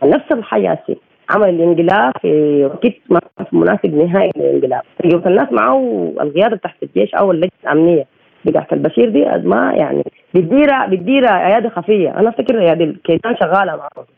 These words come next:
لكن اللي الكيزان هم عارفين ومتأكدين تمامًا إنه تاني الشعب السوداني ما حيتقبلهم يعني،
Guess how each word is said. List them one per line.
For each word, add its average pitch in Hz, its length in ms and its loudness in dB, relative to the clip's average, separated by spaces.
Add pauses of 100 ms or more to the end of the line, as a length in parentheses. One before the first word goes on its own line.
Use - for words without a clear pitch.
(120)
لكن - 320 -2
اللي 247 200 0
الكيزان 196 440 -2
هم 294 100 2
عارفين 214 340 -2
ومتأكدين 214 540 -2
تمامًا 202 360 -2
إنه 220 120 2
تاني 214 320 0 (260)
الشعب 220 200 -2
السوداني 208 300 0
ما 214 80 0
حيتقبلهم 143 640 -4
يعني، 156 200 -8